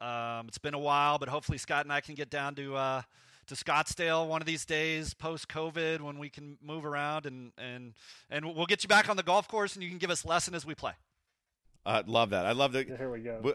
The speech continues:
Speaker 2: we'll certainly be playing for something. I don't know what it is, but it will be dinner or a bottle of wine or some cocktails
Speaker 1: Cool.
Speaker 2: or whatever it is. Let's go have fun.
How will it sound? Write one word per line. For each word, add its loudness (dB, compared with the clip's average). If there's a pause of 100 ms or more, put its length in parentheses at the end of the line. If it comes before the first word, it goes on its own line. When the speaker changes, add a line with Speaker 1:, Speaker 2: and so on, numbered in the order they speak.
Speaker 2:
we'll 2
certainly 0
be 4
playing 2
for 0
something. 0
I 4
don't 4
know 4
what 8
it 6
is, 6
but 2
it 6
will 4
be 0
dinner 4
or 6
a 2
bottle 4
of 2
wine 4
or 2
some -6
cocktails 4
Speaker 1:
Cool. -2
Speaker 2:
or 4
whatever 4
it 0
is. 2
Let's -2
go 2
have 4
fun. 0